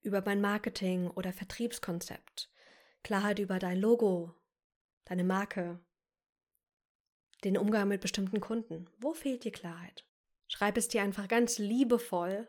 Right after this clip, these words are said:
auf. Und dann als letzte Frage, wer oder was kann mir helfen, die fehlende Klarheit zu generieren?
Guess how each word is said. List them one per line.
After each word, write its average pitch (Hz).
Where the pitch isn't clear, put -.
auf. -
Und 208
dann 220
als 240
letzte 233
Frage, 202
wer 214
oder 262
was 233
kann 208
mir 208
helfen, 226
die 202
fehlende 254
Klarheit 196
zu 233
generieren? 185